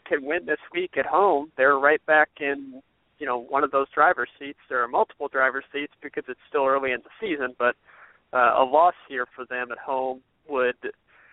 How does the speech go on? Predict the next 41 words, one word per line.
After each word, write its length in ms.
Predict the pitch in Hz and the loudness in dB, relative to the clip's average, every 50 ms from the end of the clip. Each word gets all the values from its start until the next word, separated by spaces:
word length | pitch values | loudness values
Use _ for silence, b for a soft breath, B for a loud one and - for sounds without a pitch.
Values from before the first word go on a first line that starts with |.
| b b b b b b _ _ | b b b b b b _ _
move 140 | 165 160 - | -6 -4 -4
them 140 | 156 147 139 | -8 -8 -6
to 80 | - 139 | -6 -4
one 220 | 139 165 170 170 | 0 0 0 2
and 120 | 165 156 - _ - | 0 -2 -6 _ -6
two 160 | 170 165 156 156 | -2 0 0 0
in 60 | 143 | 0
the 60 | 147 | -2
Big 200 | - - 151 143 - _ - | -2 -2 -2 -2 -4 _ -4
Ten 240 | 156 139 139 135 131 123 117 | -2 0 0 0 0 0 -2
and, 100 | 117 120 - - | -4 -6 -8 -10
and 220 | - 135 127 123 120 | -8 -6 -6 -4 -2
would 120 | 123 123 - _ _ | -4 -4 -4 _ _
probably 840 | - - - 156 156 - 139 131 - 139 139 135 127 123 123 123 123 117 _ _ _ _ _ _ | -10 -2 0 2 2 2 -2 -6 -8 -8 -8 -8 -8 -10 -10 -12 -12 -14 _ _ _ _ _ _
ruin 540 | 165 160 156 147 143 131 120 120 120 120 120 - - - 151 | -2 0 0 0 0 -2 -4 -6 -12 -20 -20 -20 -6 -2 -2
hopes 240 | 143 135 - - - - _ - | -2 -2 -4 -8 -18 -20 _ -10
that 120 | 139 135 - _ - | -10 -10 -8 _ -2
they, 280 | 127 120 120 117 120 117 - | 0 0 0 0 -4 -6 -10
that 100 | 135 139 - | -14 -8 -6
they 100 | 131 131 | -4 -2
had 140 | 139 131 123 | 0 2 0
a 140 | 123 - - | 0 0 -2
couple 220 | 147 135 - 127 | -2 -2 -2 -6
weeks 240 | 127 139 139 - - - | -8 -8 -10 -10 -10 -12
ago 300 | 131 117 120 117 117 120 | -4 -2 0 2 2 2
of 80 | 117 113 _ | 0 -2 _
being 240 | - 131 127 120 120 | -4 -2 -2 -2 -4
the, 60 | 120 - _ _ _ _ | -8 -12 _ _ _ _
the, 380 | 185 147 139 135 135 135 120 - _ | -4 -2 0 0 0 0 -2 -4 _
the 60 | 147 | -6
West 260 | 131 135 131 127 - - - | 2 4 4 4 2 0 -2
representative 600 | 131 123 - 123 131 - 139 131 127 123 123 120 | -2 -2 -2 -4 -6 -6 -6 -8 -6 -6 -6 -6
in 100 | 127 123 | -6 -6
Indianapolis 680 | 123 120 120 120 113 123 131 135 127 - - 113 113 - - - | -8 -8 -8 -6 -2 0 0 0 0 0 0 0 0 -2 -2 -8
at 100 | 151 147 - | -10 -10 -6
the 80 | - 135 | -6 -8
end 100 | 131 127 | -6 -6
of 60 | 117 | -8
the 80 | 117 123 123 131 135 | -10 -8 -6 -2 0
year. 260 | 139 131 127 117 - B B B B B B B B B B _ - | 0 2 0 0 -2 B B B B B B B B B B _ -4
Uh, 340 | 131 120 117 117 117 117 | -2 0 2 2 2 0